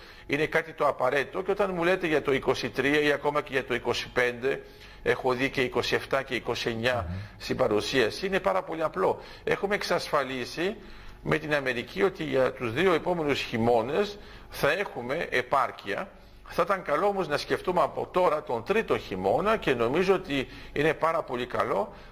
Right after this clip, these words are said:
Speaker 1: να γίνουν αυτές οι έρευνες με πιο γρήγορο ρυθμό, με μια επιτάχυση, ε, που θα ξεπεράσει τα γραφειοκρατικά προβλήματα, έτσι ώστε να είμαστε σε ένα καλό timing, γιατί τους πελάτες τους έχουμε, τεχνογνωσία έχουμε, ε, έχουμε τα πάντα και τώρα επιτέλους λέμε ότι έχουμε και φυσικό αέριο.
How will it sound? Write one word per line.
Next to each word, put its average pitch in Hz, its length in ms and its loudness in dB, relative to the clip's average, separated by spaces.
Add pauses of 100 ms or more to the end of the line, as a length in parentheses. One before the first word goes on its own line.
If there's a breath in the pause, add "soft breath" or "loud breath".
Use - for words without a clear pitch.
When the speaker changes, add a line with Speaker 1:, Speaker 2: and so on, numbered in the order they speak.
(120 loud breath)
Speaker 1:
να 139 160 0
γίνουν 160 360 0
αυτές 135 460 -2
οι 131 80 4
έρευνες 107 460 0
με 107 100 -2
πιο 202 160 4
γρήγορο 180 400 4
ρυθμό, 110 440 0
με 190 80 2
μια 139 180 0
επιτάχυση, 123 840 -2 (180)
ε, - 80 2 (260)
που 123 100 -6
θα 135 80 0
ξεπεράσει 139 600 0
τα 131 120 -2
γραφειοκρατικά 110 800 -2
προβλήματα, 147 480 0
έτσι 156 280 -2
ώστε 202 320 2 (440 loud breath)
να 131 140 2
είμαστε 185 300 0
σε - 140 -2
ένα 196 120 2
καλό 175 540 -2
timing, 135 360 -2
γιατί 208 360 -4
τους - 260 -4
πελάτες 170 480 0
τους - 200 -8
έχουμε, 160 380 2
τεχνογνωσία 139 800 0
έχουμε, 196 480 0 (440 loud breath)
ε, - 120 2
έχουμε 190 500 0
τα 143 160 0
πάντα 214 340 0
και 214 140 -4
τώρα 202 200 2
επιτέλους 190 560 2
λέμε 202 240 4
ότι 180 180 2
έχουμε 185 240 0
και 170 120 -4
φυσικό 165 400 2
αέριο. 123 360 0